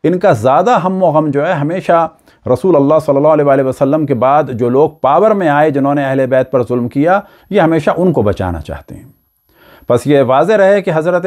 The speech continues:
عائشہ ہر نماز کے بعد بد دعا کرتی تھیں معاویہ اور عمرو عاص کے لیے، مولا امیر المومنین صبح کی نماز میں قنوت میں بد دعا کرتے تھے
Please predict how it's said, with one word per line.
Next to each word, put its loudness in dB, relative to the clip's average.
عائشہ 0
ہر 2
نماز 0
کے -2
بعد 2
بد -4
دعا 4
کرتی -2
تھیں -4
معاویہ 0
اور 2
عمرو 0
عاص 2
کے -2
لیے، -2
مولا 2
امیر 0
المومنین 0
صبح 0
کی -2
نماز 2
میں -2
قنوت 2
میں -2
بد -2
دعا 4
کرتے 0
تھے -2